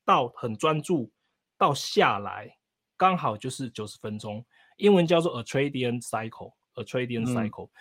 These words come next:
Speaker 1: 所以就抓住这九十分钟，让自己进入一个完全专注的状态。那我会用一些小撇步，像是我会把灯弄得很亮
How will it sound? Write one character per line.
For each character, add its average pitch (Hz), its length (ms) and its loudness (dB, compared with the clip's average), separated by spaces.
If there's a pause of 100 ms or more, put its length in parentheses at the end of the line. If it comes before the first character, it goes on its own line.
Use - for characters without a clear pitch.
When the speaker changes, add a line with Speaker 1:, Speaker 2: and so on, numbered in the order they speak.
(160)
Speaker 1:
所 185 140 4
以 175 40 6
就 190 100 6
抓 185 260 6
住 196 140 4
这 190 100 8
九 113 160 -2
十 113 80 -6
分 123 220 -2
钟， 120 220 -2
让 139 140 -2
自 135 120 -6
己 110 160 -8
进 131 240 -4
入 120 120 -4
一 120 60 -4
个 113 140 -12
完 107 320 -6
全 101 340 -6
专 110 240 -4
注 110 200 -10
的 - 60 -14
状 101 220 -12
态。 107 160 -12
那 151 120 0
我 135 80 6
会 156 120 10
用 160 160 6
一 143 40 2
些 127 340 2 (240)
小 98 200 -4
撇 147 140 0
步， 110 340 -4 (260)
像 160 200 4
是 165 160 2
我 113 140 0
会 135 100 6
把 107 320 -10
灯 131 220 2
弄 143 120 2
得 104 120 -4
很 - 200 -16
亮 123 220 -2